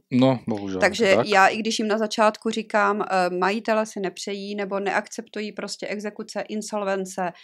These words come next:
Speaker 2: ne, my nic takového nemáme, maximálně pokutu za parkování.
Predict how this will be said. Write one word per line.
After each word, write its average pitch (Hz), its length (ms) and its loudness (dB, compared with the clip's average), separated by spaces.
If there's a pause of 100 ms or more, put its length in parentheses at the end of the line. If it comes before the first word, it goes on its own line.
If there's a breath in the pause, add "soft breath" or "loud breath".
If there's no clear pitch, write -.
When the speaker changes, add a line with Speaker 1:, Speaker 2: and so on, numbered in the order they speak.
(220 loud breath)
Speaker 2:
ne, 220 280 2
my 240 100 2
nic 226 200 -2
takového 226 360 2
nemáme, 214 540 4 (360)
maximálně 247 720 2
pokutu 247 420 -2
za 196 120 0
parkování. 190 840 0